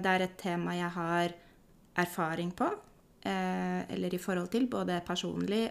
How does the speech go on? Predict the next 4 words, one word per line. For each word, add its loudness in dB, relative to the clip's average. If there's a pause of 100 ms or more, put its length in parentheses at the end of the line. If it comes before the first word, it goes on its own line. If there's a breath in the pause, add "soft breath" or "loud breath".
(140)
og -2 (220)
fagmessig. -2 (1700 soft breath)
Og 10
jeg 8